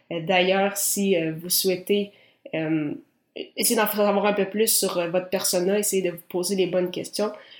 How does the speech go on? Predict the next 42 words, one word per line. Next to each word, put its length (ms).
Euh, 80
c'était 320
d'ailleurs 640
le 180
sujet 480
de 120
mon 220
dernier 340
épisode, 420
donc, 340
euh, 120
tout 180
simplement 520
aller 460
au 240
ameliedelobel 960
point 200
com 260
barre 180
oblique 440
E 100
majuscule 760
zéro 380
zéro 340
six. 500
Alors, 400
euh, 160
je 120
suis 180
certaine 360
que 120
cet 220
épisode 460
va 140
pouvoir 720
grandement 320
vous 180
aider 300
à 80
répondre 420
à 60
cette 480